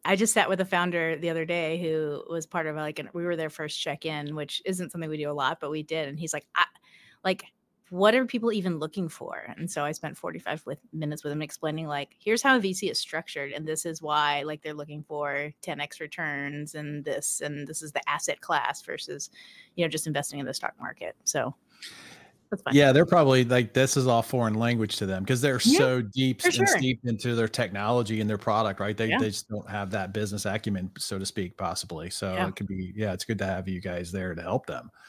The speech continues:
Speaker 2: How does the H G Ventures manage the investments in the startups? Uh, I think we talked a little bit about you, you partner with them, but, and, and you sit on boards, but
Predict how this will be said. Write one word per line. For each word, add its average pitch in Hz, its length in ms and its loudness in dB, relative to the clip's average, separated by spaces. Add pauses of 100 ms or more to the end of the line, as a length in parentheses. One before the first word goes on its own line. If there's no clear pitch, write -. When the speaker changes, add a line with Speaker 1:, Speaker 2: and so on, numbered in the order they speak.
(340)
Speaker 2:
How 143 160 4
does 131 200 6
the 120 280 4
H 127 220 2
G 120 60 2
Ventures 113 400 0
manage 107 380 2
the 110 80 -2
investments 101 640 0
in 117 160 0
the 143 80 0
startups? 92 680 -2
Uh, 101 200 0
I 113 80 2
think 131 160 2
we 123 60 2
talked 117 240 4
a 113 40 -4
little 117 140 4
bit 110 80 2
about 107 260 4
you, 110 100 0
you 110 180 -2
partner 135 400 2
with 107 200 0
them, 110 240 0
but, 110 360 -4
and, 110 360 0
and 110 140 -2
you 104 60 -2
sit 120 200 0
on 107 140 2
boards, 113 380 2
but 104 240 -4